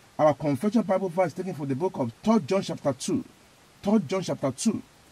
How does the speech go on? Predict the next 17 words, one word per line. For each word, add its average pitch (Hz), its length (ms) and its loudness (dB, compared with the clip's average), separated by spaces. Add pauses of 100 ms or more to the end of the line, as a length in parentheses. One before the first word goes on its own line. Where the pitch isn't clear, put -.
(100)
The 151 100 4
instruction, 220 640 0
embark 151 480 4
on 139 100 -2
three 220 220 2
days 180 240 0
fasting 170 320 -4
and - 120 2
prayers 240 380 0 (460)
from 143 200 2
six - 460 2
A 196 100 2
M 175 140 0
to 139 60 -4
six - 240 -8
P 135 100 -2
M, 123 220 0